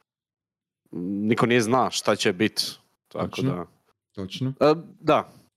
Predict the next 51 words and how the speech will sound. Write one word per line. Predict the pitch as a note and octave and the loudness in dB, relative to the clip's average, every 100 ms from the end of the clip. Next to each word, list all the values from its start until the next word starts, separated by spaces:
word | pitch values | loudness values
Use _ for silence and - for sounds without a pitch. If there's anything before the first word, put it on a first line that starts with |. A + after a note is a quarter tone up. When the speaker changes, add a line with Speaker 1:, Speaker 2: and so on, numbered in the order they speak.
| _ _ | _ _
Speaker 1:
raspravit | B2+ C3 - G2 | 0 2 2 0
ćemo. | - E2+ E2+ D2+ | 0 -8 -10 -2
Speaker 2:
Doćemo | A2 A2+ A2+ | 2 2 2
do | F#2+ | 0
Speaker 1:
Nastavi | F#2+ A#2 G2 | 2 2 2
Speaker 2:
toga, | A2+ | 4
vrlo | A3 D3 | 4 4
Speaker 1:
sa | F2 | 2
Speaker 2:
brzo, | G#2 G2 F#2+ | -2 -2 -6
vrlo | F#2+ C#3+ C3+ | 0 4 4
brzo | F#2+ G2+ | 2 -2
ćemo | A2 G2 G2 | -2 -2 -2
doći | G2+ | -2
do | F#2 | -4
toga. | F#2+ C#3 C#3+ | -2 0 0
Speaker 1:
Šta | C#3+ | 0
smo | - G#2+ | -2 -2
igrali | G2+ C3+ D3 E2+ D#2+ | -2 0 0 -2 -6
zadnji | D#2+ F#2+ F#2 | -8 -8 -2
Speaker 2:
Tako | G#2+ G2 F#2 | -2 -2 0
Speaker 1:
put? | F#3+ | 2
Speaker 2:
je, | C#3 G#2+ - _ | 2 0 -8 _
sad | - C3 | -4 2
idemo | B2+ C3 A#2+ | 4 4 4
na | A2+ A2 | 2 2
ono | B2 C3 | 2 0
što | B2 | -2
smo | A#2 C#3 | -6 -2
igrali, | A#2 D3+ E3 C#3 | 0 2 4 4
jer | B2 | 4
imamo | C#3+ C#3+ A#2 A2+ - _ _ _ _ _ _ | 4 2 2 0 -4 _ _ _ _ _ _
do | G2+ G#2 | -4 0
dobrih | A2 F#2+ A2+ G2 | 2 4 4 4
dva, | A2 | 0
tri | G2+ G2 | 2 0
tjedna | F2 G2+ G2 | 2 2 2
ovdje | - F#2 | -2 -6
sad | - F2+ | -6 -6
popunit, | F#2 - A#2+ F#2+ - D#3+ - G3+ | -6 2 4 4 0 -8 -4 -2
<laughs> | G#3+ F#3+ - | 0 0 -2
ka-, | - B2+ | 2 2
od, | A#2+ | 4
Speaker 1:
Da. | D3+ | 4
Speaker 2:
od | C#3+ | 4
zadnjeg | A2 C#3+ C3 B2+ | 4 2 2 2
puta | B2 C3 | 2 2
kad | B2 A#2+ | 0 0
sam | B2 A2 - | 2 0 0
postavio | C3 B2 C#3+ A2+ | -2 0 2 2
to | G#2 B2 | 2 2
pitanje. | A#2+ A2 C3 G#2+ F2 | 2 2 2 0 -2